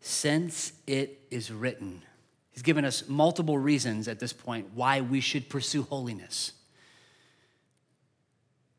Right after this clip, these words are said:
Gives us another one. "See, since it is written, 'You shall be holy,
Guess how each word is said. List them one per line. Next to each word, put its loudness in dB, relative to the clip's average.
Gives -2
us -2
another 0
one. -8
"See, -2
since 0
it -2
is -2
written, -2
'You -2
shall 4
be -2
holy, -8